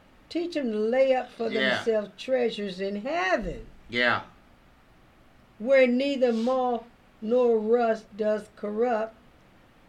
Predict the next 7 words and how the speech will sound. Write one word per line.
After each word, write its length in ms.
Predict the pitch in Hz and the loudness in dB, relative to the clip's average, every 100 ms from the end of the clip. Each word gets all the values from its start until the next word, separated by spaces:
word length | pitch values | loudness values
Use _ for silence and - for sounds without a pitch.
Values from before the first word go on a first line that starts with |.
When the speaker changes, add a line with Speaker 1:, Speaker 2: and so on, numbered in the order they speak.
| _ | _
Speaker 1:
and 320 | 226 226 202 | 0 0 2
where 500 | 226 247 240 240 240 - - _ - _ - | 6 8 8 4 0 -6 -20 _ -20 _ -8
thieves 560 | 294 302 285 254 233 | -2 0 0 -2 -2
do 200 | 180 220 | -4 -4
not 400 | 214 226 226 190 175 | -2 -2 -4 -6 -4
break 360 | 208 233 220 | 0 0 -2
through 560 | - - 254 233 202 | -8 -10 -6 -4 -6